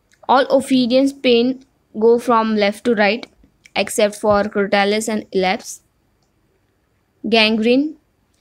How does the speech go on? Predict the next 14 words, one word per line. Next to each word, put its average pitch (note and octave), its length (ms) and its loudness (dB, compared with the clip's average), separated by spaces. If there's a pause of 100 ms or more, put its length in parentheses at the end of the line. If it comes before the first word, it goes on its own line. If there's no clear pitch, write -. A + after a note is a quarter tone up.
(380)
decomposition C4 1000 2
of A3+ 540 -2 (160)
blood A3+ 400 2
with A3+ 220 -2 (440)
death G#3+ 280 2
of A#3 260 0
tissue G#3+ 380 0
leading G#3+ 480 2
to G#3+ 280 -4
gangrene. G3 560 -2 (1800)
Ulcers B3+ 600 0
bleed A3+ 440 -2 (280)
black A3 440 2
blood, G3+ 420 0